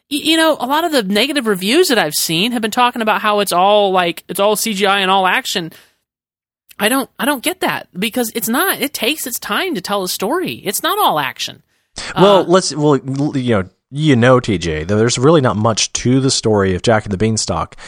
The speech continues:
Speaker 2: and perhaps their criticism is that you could have told the same story with less, uh, running time. 'Cause the movie is, what, almost two hours long, and yet it seems like a l-, there are a lot of additional component parts, uh, f-, in this film.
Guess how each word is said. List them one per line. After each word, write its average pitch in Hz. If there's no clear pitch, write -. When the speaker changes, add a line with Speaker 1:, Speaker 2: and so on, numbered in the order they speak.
Speaker 2:
and 113
perhaps 143
their 127
criticism 113
is 117
that 104
you 131
could 151
have 139
told 139
the 95
same 120
story 117
with 110
less, 101
uh, 98
running 104
time. -
'Cause 143
the 190
movie 233
is, 165
what, 127
almost 143
two 139
hours 117
long, 120
and 117
yet 113
it 123
seems 147
like 131
a 123
l-, 117
there 127
are 120
a 110
lot 110
of 107
additional 101
component 139
parts, -
uh, 120
f-, 101
in 120
this 104
film. 98